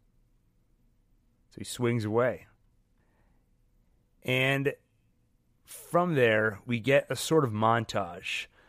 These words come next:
where the heroes are all dealing with, with these thieves. I mean, we don't see the thieves in action,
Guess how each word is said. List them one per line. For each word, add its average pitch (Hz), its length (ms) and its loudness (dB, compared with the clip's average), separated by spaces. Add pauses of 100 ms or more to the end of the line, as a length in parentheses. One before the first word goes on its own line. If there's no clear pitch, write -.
(180)
where 110 240 4
the 110 80 0
heroes 135 640 0
are 113 120 0
all 120 300 2
dealing 104 800 -4 (340)
with, 101 320 -2
with 104 140 -6
these 98 300 -6
thieves. 90 500 -12
I 110 40 -4
mean, 120 80 -2
we 147 80 4
don't 165 200 2
see 165 260 -2
the 143 80 -6
thieves 139 340 -4
in 117 80 -4
action, 139 480 -4